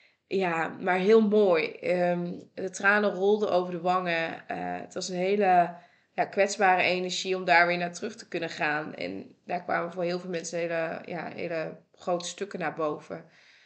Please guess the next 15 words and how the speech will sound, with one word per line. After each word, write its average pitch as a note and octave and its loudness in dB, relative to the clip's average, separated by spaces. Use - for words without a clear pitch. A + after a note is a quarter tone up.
Dus, - -6
ehm, E3 -6
ja, F3+ -4
Jolanda F3+ -2
had F#3 -6
echt, - -8
eh, F#3 -4
de F#3 -4
harten F#3+ -4
geraakt E3+ -4
met E3 -8
mensen. D#3+ -8
Het - -10
was F3 -6
echt - -6